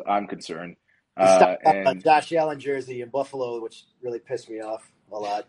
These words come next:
Speaker 2: But
Speaker 1: Hey, you know, like I said, he's not gonna, he's not gonna be everybody's favorite wrestler, but I like the guy, and, and he's been nothing but nice to me. So,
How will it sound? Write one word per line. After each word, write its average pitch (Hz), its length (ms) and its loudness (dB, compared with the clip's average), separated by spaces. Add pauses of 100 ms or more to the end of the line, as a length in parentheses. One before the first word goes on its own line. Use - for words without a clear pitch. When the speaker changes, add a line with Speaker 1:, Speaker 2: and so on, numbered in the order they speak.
Speaker 2:
But 95 140 -6
Speaker 1:
Hey, 127 340 4
you 131 100 2
know, 151 120 4
like 156 160 6
I - 20 0
said, 170 160 -4
he's 147 100 -4
not 156 140 0
gonna, 151 180 -2
he's 123 140 -8
not 151 120 0
gonna 143 140 -6
be 143 140 -4
everybody's 135 400 -6
favorite 123 480 -8
wrestler, 107 540 -4
but 107 160 -6
I 110 100 2
like 110 220 -2
the 107 60 -14
guy, 101 280 -2
and, 98 300 -12
and 92 520 -12
he's 107 200 -8
been 107 180 -4
nothing 110 240 0
but 107 100 -2
nice 104 240 -2
to - 80 -14
me. 101 240 -10
So, 95 380 -4